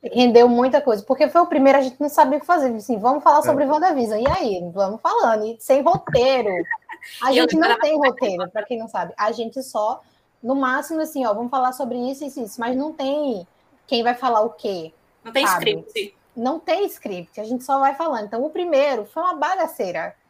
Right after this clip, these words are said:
Speaker 1: e rendeu um teaser, rendeu muitos erros de gravação. Se você não tem o costume de ficar até o final, você cria esse hábito, porque depois da música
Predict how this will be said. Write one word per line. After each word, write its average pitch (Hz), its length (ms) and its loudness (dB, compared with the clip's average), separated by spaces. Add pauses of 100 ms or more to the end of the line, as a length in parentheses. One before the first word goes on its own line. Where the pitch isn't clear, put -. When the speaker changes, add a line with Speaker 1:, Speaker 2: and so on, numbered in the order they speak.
(120)
Speaker 1:
e 240 80 -4
rendeu 262 460 2 (160)
um 254 80 -4
teaser, 240 520 -4
rendeu 226 320 -4
muitos 233 400 -8 (300)
erros 226 220 -4
de 240 80 -4
gravação. 208 640 -4
Se 311 200 -4
você 302 320 -2
não 262 140 -2
tem 269 140 -4
o 262 40 -8
costume 190 520 -8
de 185 100 -16
ficar - 260 -8
até 202 160 -2
o 208 40 -8
final, 180 500 -6 (320)
você 233 340 -8
cria 240 220 -2
esse 240 180 -4
hábito, 220 260 0
porque - 140 -8
depois 226 440 -2
da 262 100 -2
música 220 640 -6